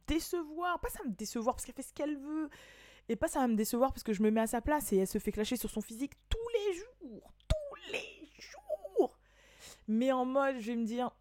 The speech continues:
il en faut, tu vois. Genre, euh, Rosa Parks, quand elle s'est assise sur le, l'avant du bus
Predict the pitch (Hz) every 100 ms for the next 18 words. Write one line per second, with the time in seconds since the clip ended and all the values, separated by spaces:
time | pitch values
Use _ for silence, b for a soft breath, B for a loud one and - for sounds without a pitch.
0 | _ 240 233 233 226 - - 233 240 202
1 | - 170 165 160 170 _ _ _ _ _
2 | 180 190 190 190 185 185 185 180 180 190
3 | 202 202 233 - - 190 190 - 185 175
4 | 208 196 185 185 175 170 170 175 180 185
5 | 170 175 226 247 - -